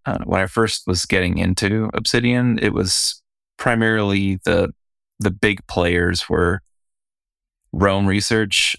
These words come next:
um, Notion to a degree, but for the, the connectivity, bidirectional linking, note applications, it was really just Roam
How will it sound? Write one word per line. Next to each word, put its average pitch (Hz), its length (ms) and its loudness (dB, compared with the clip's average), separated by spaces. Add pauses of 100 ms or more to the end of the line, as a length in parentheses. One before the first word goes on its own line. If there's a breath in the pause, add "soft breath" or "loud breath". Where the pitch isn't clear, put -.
um, 82 480 0 (520)
Notion 127 500 2
to 113 160 2
a 101 40 4
degree, 98 640 0 (240)
but 92 260 2
for 92 240 2
the, 90 420 0 (360)
the - 100 0
connectivity, 101 720 0
bidirectional 95 600 0
linking, 92 600 2
note 90 320 2 (300)
applications, 90 680 0
it 80 60 0
was 92 180 0
really 101 480 0
just - 540 -2 (380)
Roam 95 480 2